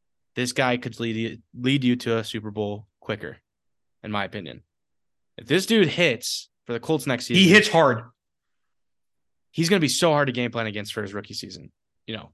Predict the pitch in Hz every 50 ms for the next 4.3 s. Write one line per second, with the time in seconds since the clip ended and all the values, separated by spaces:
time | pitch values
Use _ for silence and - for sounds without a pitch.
0 | _ _ _ _ _ _ _ _ - - - 160 151 147 160 156 135 143 135 131
1 | 127 127 123 117 123 123 117 113 110 113 120 110 104 101 85 - - _ _ _
2 | _ _ _ _ _ _ _ _ _ _ _ _ _ _ - 170 170 156 143 160
3 | 160 151 143 143 135 127 139 127 127 127 123 120 120 120 117 117 110 110 107 107
4 | 104 98 95 69 - -